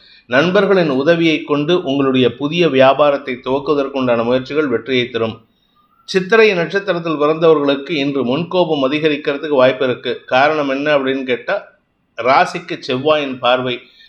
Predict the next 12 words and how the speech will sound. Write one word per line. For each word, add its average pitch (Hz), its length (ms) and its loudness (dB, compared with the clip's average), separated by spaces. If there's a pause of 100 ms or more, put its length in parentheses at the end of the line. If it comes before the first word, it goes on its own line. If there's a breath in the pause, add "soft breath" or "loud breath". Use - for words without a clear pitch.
நண்பர்கள் 160 520 2
மத்தியில் 143 500 -2
உங்களுக்கு 135 640 -2 (560)
இருந்து 165 360 0
வந்த 147 480 2
அவச்சொல் 151 480 0
விலகும். 127 520 -2
நண்பர்களால் 156 760 0
உங்களுக்கு 131 440 -4
ஏற்பட்ட 147 380 -6
தொல்லைகள் 135 460 -2
விலகிறதுனால, 127 720 0